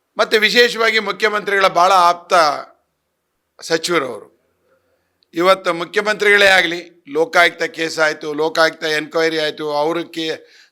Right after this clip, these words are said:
ಸವೆ-, ನಿವೇಶನ ವಾಪಸ್ ಕೊಟ್ರು, ಎಲ್ಲದಕ್ಕೂ ತಯಾರಾಗ್ಬಿಟ್ಟಿದ್ದಾರೆ ಈ ಸರ್ಕಾರ. ಅದಕ್ಕೆ ಎಲ್ಲ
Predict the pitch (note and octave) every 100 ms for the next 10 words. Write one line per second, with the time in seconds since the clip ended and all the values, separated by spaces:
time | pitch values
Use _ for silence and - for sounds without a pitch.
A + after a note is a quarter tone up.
0 | - - D3+ D#3 D#3 C#3+ D#3 F#3 F3 F3
1 | E3 D#3 D#3+ F#3 F#3 F#3 E3+ D#3 C#3+ -
2 | _ _ _ E3+ F#3 A#3 A#3+ B3 B3 A3+
3 | G3 A3 G#3+ G3+ F#3 G3 F#3 E3+ C#3+ D#3
4 | D#3 D#3 C3 - _ _ _ _ _ _
5 | _ _ _ - E3 G3 G#3 F3 E3+ F#3+
6 | - D#3 C#3+ F3 G3+